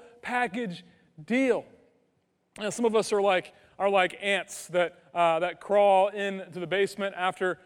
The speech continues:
a party, and we see this little crumb on the floor, and we think it's just everything. We, we think we've died and gone to heaven, right?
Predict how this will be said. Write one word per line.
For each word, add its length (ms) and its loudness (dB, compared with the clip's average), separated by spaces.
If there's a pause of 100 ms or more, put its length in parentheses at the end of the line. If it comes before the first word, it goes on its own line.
(140)
a 80 0
party, 460 4
and 120 -6
we 120 -4
see 240 -8
this 160 -4
little 200 0
crumb 500 -2
on 180 -10
the 60 -8
floor, 360 -2
and 80 -4
we 80 -2
think 240 -4
it's 140 -6
just 180 -10
everything. 480 -6
We, 140 -6 (160)
we 80 -10
think 180 -8
we've 160 -8
died 320 0
and 140 -6
gone 220 -4
to 40 -6
heaven, 320 2
right? 260 -2